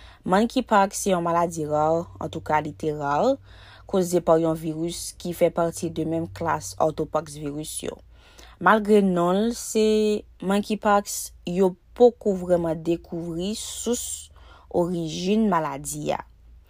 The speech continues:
Men premye dekouvèt ki yo te fèt nan lane mil nòf san senkannwit, kote yon gwoup, euh, syantifik fè rechèch sou yon viris ki enfekte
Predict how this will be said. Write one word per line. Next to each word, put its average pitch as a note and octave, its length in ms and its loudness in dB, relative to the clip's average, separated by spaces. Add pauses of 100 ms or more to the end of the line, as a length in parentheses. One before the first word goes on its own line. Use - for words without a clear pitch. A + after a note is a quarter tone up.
(360)
Men F#3 380 4 (180)
premye A3+ 800 4
dekouvèt F#3 1000 2
ki B3+ 80 2
yo B3 140 8
te A#3 180 -2
fèt A3+ 300 0
nan F#3 100 2
lane E3+ 240 2
mil D#3+ 140 -2
nòf E3 160 0
san D#3+ 80 -4
senkannwit, D#3+ 580 -6
kote E3+ 320 -2
yon D#3+ 160 -2
gwoup, D#3+ 240 -10 (560)
euh, D3+ 240 -4
syantifik F3 640 -2 (520)
fè F#3 200 4
rechèch F3+ 800 2
sou - 260 -2
yon F3 240 0
viris E3+ 720 -4
ki G3+ 240 0
enfekte F3 540 -4